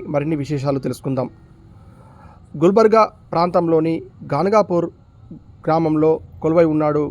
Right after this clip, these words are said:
శ్రీ నృసింహ సరస్వతి. దత్తాత్రేయుల వారు నృసింహ సరస్వతి అవతారంలో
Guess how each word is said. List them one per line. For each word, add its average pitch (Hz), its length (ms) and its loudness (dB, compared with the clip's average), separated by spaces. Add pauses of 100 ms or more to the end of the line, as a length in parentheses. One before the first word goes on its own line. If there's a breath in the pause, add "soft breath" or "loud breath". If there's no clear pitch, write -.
(220)
శ్రీ 151 160 -6
నృసింహ 147 380 -4
సరస్వతి. 147 400 -6 (760 soft breath)
దత్తాత్రేయుల 202 540 2
వారు 170 200 2 (680 soft breath)
నృసింహ 180 280 -2 (100)
సరస్వతి 170 440 0 (120)
అవతారంలో 156 500 0